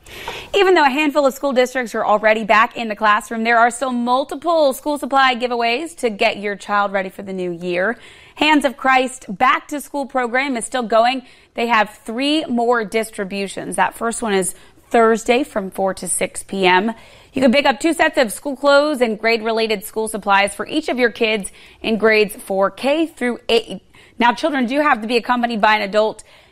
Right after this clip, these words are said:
and families are limited to a maximum of five children.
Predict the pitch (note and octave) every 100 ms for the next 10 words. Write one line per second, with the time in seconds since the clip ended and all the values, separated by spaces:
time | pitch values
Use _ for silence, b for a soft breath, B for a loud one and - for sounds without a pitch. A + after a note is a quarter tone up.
0 | - A3 B3+ C4+ C#4 C4+ A#3+ A3+ B3 B3
1 | A#3 - G#3+ G#3+ A3+ C4+ - D#4 C#4+ C4+
2 | A#3+ A#3+ G#3+ G#3 - G#3+ F#3 - G2+